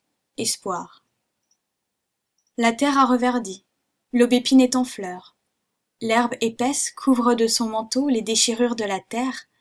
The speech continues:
et les tertres sous lesquels dorment ceux qui sont morts pour la France le jour de la grande bataille. L'aubépine, de ses branches fleuries, voile le canon démonté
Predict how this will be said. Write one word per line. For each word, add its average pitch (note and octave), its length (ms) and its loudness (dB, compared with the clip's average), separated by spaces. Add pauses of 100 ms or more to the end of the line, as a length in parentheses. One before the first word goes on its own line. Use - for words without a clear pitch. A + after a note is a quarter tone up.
(160)
et A3+ 80 0
les A3 180 0
tertres B3 480 -2
sous A3+ 140 -4
lesquels A3 520 0
dorment A3+ 420 -4
ceux - 220 -2
qui A3+ 160 -8
sont G3+ 200 -6
morts G3 260 -8
pour G#3 160 -8
la F#3 120 -2
France - 560 -4 (300)
le A#3 140 0
jour A#3 240 2
de A3+ 60 0
la G#3 140 0
grande G3+ 240 -6
bataille. F3+ 540 -12 (1600)
L'aubépine, A3+ 840 0
de A3+ 120 -4
ses A3 200 0
branches A3+ 380 0
fleuries, A3 460 -6 (480)
voile B3 360 2
le A#3 120 2
canon A3+ 360 0
démonté A3+ 600 -4